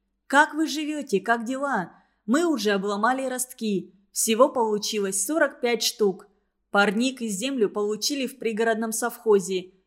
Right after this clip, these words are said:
Придется ездить на трамвае. Мне очень хочется приехать к вам в колхоз и посмотреть, как вы живете. Я еще ни разу не была в настоящем колхозе.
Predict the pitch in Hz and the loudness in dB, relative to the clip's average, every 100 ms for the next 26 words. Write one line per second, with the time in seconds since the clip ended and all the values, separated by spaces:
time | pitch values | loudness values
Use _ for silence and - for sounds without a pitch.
0 | _ - 226 311 339 226 208 214 220 202 | _ 2 2 2 0 2 2 2 -2 -4
1 | 202 202 208 196 185 190 175 170 - _ | -8 -6 -2 -2 -2 -6 -6 -12 -18 _
2 | _ _ _ 196 220 226 226 269 254 220 | _ _ _ 4 4 4 2 0 0 -4
3 | 208 247 247 - 240 226 233 240 240 220 | -4 -4 -4 -4 -4 -4 -4 -4 -4 -6
4 | 220 226 226 - 226 220 254 214 - - | -2 -4 -4 -6 -6 -4 -2 -2 -2 -8
5 | _ - 220 214 220 214 196 208 262 262 | _ -6 -4 0 -2 -2 -4 -4 -4 -6
6 | - _ - 285 269 254 269 233 269 262 | -18 _ -4 -2 -2 -4 -6 -4 -2 2
7 | 220 220 180 - _ _ _ 214 226 226 | 2 0 -8 -10 _ _ _ -2 2 2
8 | 220 233 226 220 214 262 233 214 208 202 | 2 -2 -4 -2 0 0 0 -4 -2 -2
9 | 202 254 226 208 220 208 208 208 220 214 | -2 -2 -2 -4 -4 -2 -2 -4 -6 -4
10 | 233 226 240 214 180 196 | -4 -2 0 0 0 -6